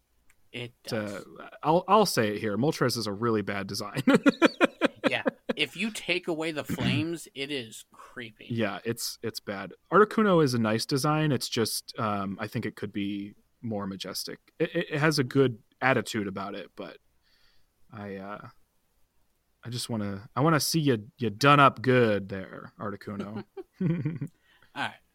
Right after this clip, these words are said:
Speaker 1: So, uh, what's your question for me?
Speaker 2: So I am just, uh, it's not necess-, it's probably not a super straightforward question, but I am just curious 'cause I, I know you had been talking to me earlier, um, I think in the week or a couple weeks ago about, like, our own origin stories and stuff.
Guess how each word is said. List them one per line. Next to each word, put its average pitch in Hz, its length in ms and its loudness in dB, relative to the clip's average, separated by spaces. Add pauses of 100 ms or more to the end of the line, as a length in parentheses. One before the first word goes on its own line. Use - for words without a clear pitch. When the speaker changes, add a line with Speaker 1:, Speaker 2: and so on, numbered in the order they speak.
Speaker 1:
So, 185 380 -4
uh, 185 160 -4
what's 208 220 -4
your 196 80 2
question - 380 -10
for - 120 -20
me? 107 100 -20 (200)
Speaker 2:
So 208 160 4
I 226 180 8
am 285 160 4
just, 208 340 2
uh, 170 60 -2 (140)
it's 190 180 2
not 247 160 4
necess-, 190 420 0
it's - 120 -4
probably 202 240 6
not 156 160 4
a - 20 -2
super 147 300 0
straightforward 127 580 2
question, 131 340 0
but 123 80 2
I 160 140 4
am 185 100 4
just 151 180 0
curious 131 380 2
'cause 123 160 -4
I, 123 440 0
I 123 100 -2
know 143 480 4
you 180 220 2
had 165 160 2
been 135 320 2 (100)
talking 131 320 -2
to 123 60 0
me 127 180 2
earlier, 117 880 0
um, 113 400 0
I - 40 -18
think 170 200 -6
in 135 80 -2
the 120 80 -2
week 113 400 -2
or 104 80 -4
a 101 60 -10
couple 117 180 -10
weeks 113 160 -4
ago 113 160 -2
about, 104 340 -2
like, 101 300 -6
our 117 220 0
own 117 180 0
origin 110 400 -2
stories 107 320 -4
and 107 80 -8
stuff. 107 300 -4